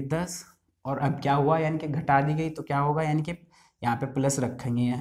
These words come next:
अगर हम तो कितना आएगा, यानी कि भाई बीस प्रतिशत गुना माइनस के दस प्रतिशत। क्लियर है, यहाँ पे बटे सौ, दो ज़ीरो से दो ज़ीरो कैंसिल हो चुके हैं, माइनस की दो के गुना ये कितना हो जाएगा,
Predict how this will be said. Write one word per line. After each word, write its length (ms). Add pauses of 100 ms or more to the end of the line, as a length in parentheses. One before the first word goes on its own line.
(140)
अगर 400
हम 640
तो 80
कितना 300
आएगा, 220
यानी 200
कि 140 (920)
भाई 280
बीस 540
प्रतिशत 880
गुना 420
माइनस 560
के 140 (320)
दस 300 (120)
प्रतिशत। 520
क्लियर 380
है, 100
यहाँ 220
पे 180
बटे 480 (260)
सौ, 560 (120)
दो 200
ज़ीरो 260
से 120
दो 200
ज़ीरो 240
कैंसिल 460
हो 80
चुके 240
हैं, 60
माइनस 320
की 100
दो 160
के 80
गुना 180
ये 340
कितना 240
हो 80
जाएगा, 300